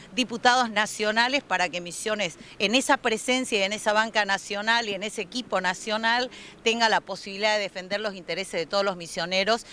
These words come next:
y tenga también la posibilidad de discutir esa reparación histórica tan necesaria, ¿no? Porque de cada tres pesos que mandamos a la nación vuelve uno, digo. Entonces hay, este, una necesidad de seguir esta relación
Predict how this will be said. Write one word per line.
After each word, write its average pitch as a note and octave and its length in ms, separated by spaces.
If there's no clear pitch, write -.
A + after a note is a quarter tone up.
y A#3+ 100
tenga A#3 340
también F#3+ 300
la G#3 120
posibilidad F3 480
de F#3+ 100
discutir C4 680
esa G3 560
reparación G3+ 600
histórica G3+ 500
tan G#3 220
necesaria, F3 640
¿no? G3 120
Porque F3 360
de G3 80
cada G3 260
tres G#3+ 240
pesos G#3+ 340
que G3 120
mandamos F3+ 440
a E3+ 60
la E3 140
nación F#3+ 320
vuelve F3 240
uno, F3 260
digo. D3+ 300
Entonces G#3 420
hay, F#3+ 280
este, E3+ 420
una G3 380
necesidad G#3+ 680
de C4 120
seguir G3+ 420
esta A#3 280
relación F#3+ 760